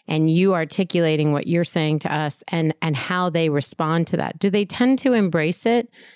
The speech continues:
Do you go after companies that have a sense of what you're talking about to begin with?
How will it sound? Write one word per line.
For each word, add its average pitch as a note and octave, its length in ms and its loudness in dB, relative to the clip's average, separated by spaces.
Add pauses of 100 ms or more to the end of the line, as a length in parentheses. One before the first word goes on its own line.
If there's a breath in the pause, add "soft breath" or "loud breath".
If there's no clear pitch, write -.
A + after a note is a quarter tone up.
(120 soft breath)
Do F#3 100 0
you F3+ 140 2
go F3+ 160 2
after F3 260 -2
companies E3 560 -2
that - 140 -4
have D3 200 -6
a C3+ 80 0
sense E3+ 440 -2
of D3 280 0
what D3+ 200 -2
you're D#3 100 0
talking D#3 400 -2
about D3+ 260 0
to D#3+ 120 -2
begin D3+ 400 0
with? F3 280 2